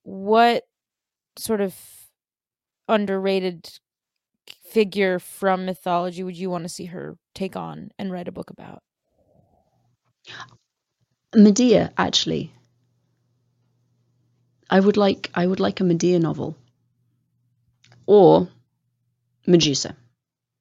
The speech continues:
Speaker 2: I know Natalie Haynes has Stone Blind out now, which I desperately need to read, but I would like to see Madeline Miller take
Speaker 1: Yeah,
Speaker 2: on either
Speaker 1: I think
Speaker 2: of
Speaker 1: I would
Speaker 2: those.
Speaker 1: agree. Although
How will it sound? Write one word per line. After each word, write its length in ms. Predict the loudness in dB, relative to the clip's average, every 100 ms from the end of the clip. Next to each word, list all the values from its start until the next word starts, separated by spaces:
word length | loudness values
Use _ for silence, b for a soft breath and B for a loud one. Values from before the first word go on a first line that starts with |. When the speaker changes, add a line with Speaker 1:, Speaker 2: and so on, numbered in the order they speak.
| _ _ _ _
Speaker 2:
I 80 | 2
know 120 | 4 6
Natalie 320 | 4 0 0
Haynes 240 | 0 -2
has 160 | -4 -4
Stone 260 | -2 -2
Blind 280 | 0 -2 -2
out 160 | -4 -8 _
now, 220 | -6 -4
which 260 | -6 -6 -6
I 200 | -4 -6 -8 _ _
desperately 400 | -4 -2 -4 -2
need 180 | -2 -2
to 120 | -6
read, 200 | -10 -12 b b b -6
but 100 | 0
I 140 | 2
would 180 | 2 2
like 200 | 0 -2
to 120 | -4
see 420 | -4 -2 -2 -2 -8 -20 -20 _ _
Madeline 340 | -4 -4 -2 -2
Miller 180 | -2 -2
take 180 | 0 2
Speaker 1:
Yeah, 60 |
Speaker 2:
on 60 | 0
either 120 | -6
Speaker 1:
I 40 | -6
think 180 | -6
Speaker 2:
of 20 | -4
Speaker 1:
I 80 |
would 80 | -4
Speaker 2:
those. 60 | -4
Speaker 1:
agree. 380 | -8 -12 -14 -18 _ _ 0
Although 340 | 2 4 0